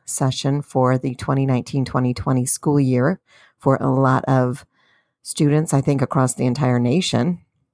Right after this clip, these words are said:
And that was basically the starting point of the covid li-, lo-, lockdowns. And now look at us here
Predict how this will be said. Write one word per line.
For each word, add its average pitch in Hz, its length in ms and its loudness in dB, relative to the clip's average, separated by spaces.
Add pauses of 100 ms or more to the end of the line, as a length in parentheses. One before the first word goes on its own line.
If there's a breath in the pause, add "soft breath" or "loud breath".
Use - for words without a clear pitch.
(760)
And 135 640 2 (600 loud breath)
that 143 300 0
was 123 300 0
basically 131 880 -2
the 131 340 0
starting 143 380 0
point 120 320 0
of 120 100 0
the 135 80 0
covid 143 320 0
li-, 127 180 0 (140)
lo-, 131 260 0 (120)
lockdowns. - 720 -2 (420 soft breath)
And 127 540 2
now 139 260 0
look 139 220 0
at - 80 -4
us - 240 -6
here 139 460 0